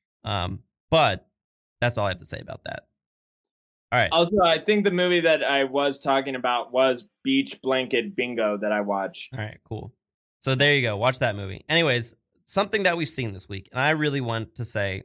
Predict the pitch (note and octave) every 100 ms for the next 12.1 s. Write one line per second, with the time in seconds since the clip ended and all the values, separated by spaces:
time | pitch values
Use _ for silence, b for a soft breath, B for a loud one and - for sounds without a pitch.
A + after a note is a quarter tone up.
0 | _ G2 F#2 F#2+ - - - - - -
1 | _ _ _ _ _ - A2+ A2 G#2+ G#2+
2 | G#2+ - _ _ _ G#2 G#2+ G#2+ G2 -
3 | A#2+ A#2 G#2+ - _ E3+ F3 E3+ C3+ B2+
4 | B2 B2 A#2 G#2+ G#2 G#2+ G#2 _ _ _
5 | G2 G2+ G2 F#2+ - C#3 C3+ A#2 A2 G2+
6 | G2+ G#2 G#2 - A#2+ A#2 A2 D3+ D#3 B2
7 | G#2 F#2+ F#2+ _ _ _ _ _ A2+ A2+
8 | A2 A2 G#2+ B2+ B2+ B2+ A#2 B2 A#2+ A#2+
9 | A2 - _ _ _ _ A#2 A2+ A2+ A2
10 | A2 G#2 - _ _ _ _ - C#3 -
11 | G3 F#3 G3+ G#3 G3 - C3+ C3 B2+ A#2+
12 | -